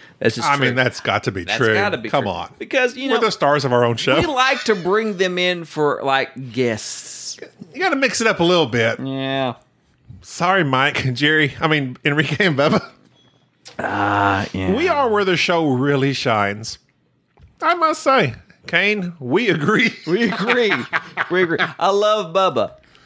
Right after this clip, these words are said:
Speaker 1: I love Mike.
Speaker 2: However,
Speaker 1: Enrique's okay.
Speaker 2: we've also got <laughs>
Speaker 1: I gotta tell you.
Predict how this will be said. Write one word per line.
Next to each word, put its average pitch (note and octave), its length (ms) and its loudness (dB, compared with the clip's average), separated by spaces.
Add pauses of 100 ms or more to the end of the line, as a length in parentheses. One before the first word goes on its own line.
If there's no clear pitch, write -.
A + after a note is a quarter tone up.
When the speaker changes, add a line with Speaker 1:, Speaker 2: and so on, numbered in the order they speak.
(140)
Speaker 1:
I G2+ 60 -8
love A#2 520 2
Mike. F#2 540 -6
Speaker 2:
However, G#3+ 680 0
Speaker 1:
Enrique's G3 480 0
okay. E3 480 -2
Speaker 2:
we've G#3 200 -2
also A3+ 360 2
got G3+ 320 2
<laughs> B4 40 -2 (2250)
Speaker 1:
I C#4 140 4
gotta C4+ 200 6
tell B3+ 220 -2
you. F3 140 0